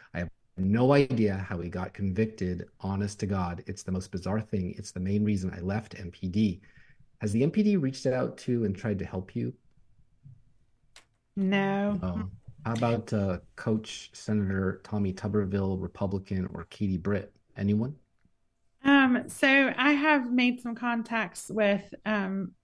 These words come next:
Speaker 2: re-, really just since Cody's been gone this last time, I've, um, made some contacts with some leaders in our state because I could tell the, the political nature of this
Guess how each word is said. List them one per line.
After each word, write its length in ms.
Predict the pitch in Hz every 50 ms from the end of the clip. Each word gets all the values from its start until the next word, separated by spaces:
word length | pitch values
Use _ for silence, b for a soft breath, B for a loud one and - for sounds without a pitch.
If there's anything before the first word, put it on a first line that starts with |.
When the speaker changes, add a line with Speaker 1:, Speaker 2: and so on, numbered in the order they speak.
| _ _ - - - _ _ _ _ -
Speaker 2:
re-, 400 | - 240 247 - - 202 233 247
really 280 | 233 247 269 262 269 254
just 300 | 247 254 247 254 - -
since 160 | 233 220 208
Cody's 360 | - - 226 202 202 208 196 -
been 200 | 208 196 190 180
gone 460 | 185 196 190 196 196 196 196 196 - b b b b b b -
this 180 | 214 202 -
last 320 | 214 196 185 190 190 - -
time, 360 | 233 214 202 196 190 196 - -
I've, 360 | 202 202 196 196 190 190 180 - -
um, 420 | - 202 185 175 175 156 180 190 - b b b b b b
made 200 | b 220 214 220
some 140 | 220 220 208
contacts 560 | 202 - 202 202 185 - 190 190 - - -
with 140 | - 196 185
some 120 | - 208 196
leaders 380 | 202 202 208 208 208 202 -
in 60 | 196
our 120 | 190 190 196
state 300 | 196 - - 190 196 190
because 300 | 190 196 - 202 185 208
I 100 | 202 196
could 180 | 196 196 180
tell 460 | 180 - 226 202 185 185 185 180 180 B B B B B B
the, 340 | 214 202 202 196 - - - _ _ _ _ _ -
the 80 | - 202
political 480 | - 214 226 226 220 220 220 220 208 202
nature 400 | 202 202 202 208 202 - 214 196
of 200 | 196 214 202 185
this 380 | 220 214 214 214 - - -